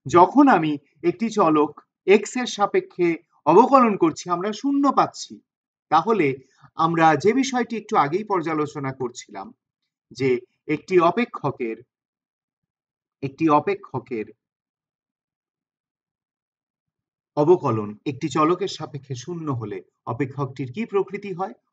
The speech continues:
অপেক্ষকটি একটি ধ্রুবক অপেক্ষক হয়। তাহলে আমরা এখান থেকে কি বলতে পারি? আমরা বলতে পারি আমাদের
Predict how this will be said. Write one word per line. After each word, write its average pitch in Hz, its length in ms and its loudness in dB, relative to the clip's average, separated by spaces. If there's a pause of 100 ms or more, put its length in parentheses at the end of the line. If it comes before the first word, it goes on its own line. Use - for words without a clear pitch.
(140)
অপেক্ষকটি 120 460 -8
একটি 123 140 -10 (100)
ধ্রুবক 247 300 -2 (100)
অপেক্ষক 120 440 -12
হয়। - 140 -20 (420)
তাহলে 127 280 -2
আমরা 120 140 0 (360)
এখান 151 300 -6
থেকে 196 160 -6 (120)
কি 226 60 -2 (120)
বলতে 254 280 -2
পারি? 262 180 2 (540)
আমরা 120 240 2 (120)
বলতে 170 240 0 (120)
পারি 120 220 2 (560)
আমাদের 127 360 2